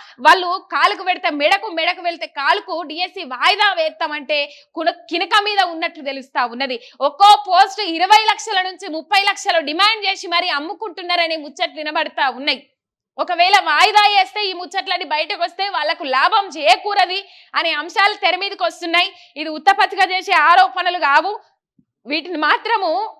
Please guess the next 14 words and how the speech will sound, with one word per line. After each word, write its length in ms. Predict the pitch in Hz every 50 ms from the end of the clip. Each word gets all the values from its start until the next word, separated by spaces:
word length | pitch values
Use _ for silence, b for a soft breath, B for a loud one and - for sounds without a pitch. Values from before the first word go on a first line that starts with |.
| _
మీరు 160 | 262 320 330 320
నిష్పత్తిలోకి 600 | 320 320 - 403 381 392 392 381 403 415 392 339
తీసుకోవాల్సిన 680 | 349 339 359 339 - 381 359 359 359 349 320 349 349 330
అవసరం 440 | 294 285 320 - 415 370 359 339
ఎంతైనా 420 | 302 302 302 330 349 330 330 330 320
ఉన్నది. 460 | 302 294 285 294 320 320 349 403 - b b b b b
ఈ 100 | 302 339
పోస్టుల 480 | - 330 320 339 381 392 - 440 453
అమ్మకం 480 | 427 359 311 311 349 403 403 427 415 403
అనేది 280 | 392 381 392 381 381 349 320
ఏదైతే 300 | 349 370 381 392 - 381
తెర 220 | 320 - 370 330 349
మీదకి 300 | 392 381 381 392 - 349
వచ్చిందో 520 | 311 320 - 349 339 311 330 311 269 -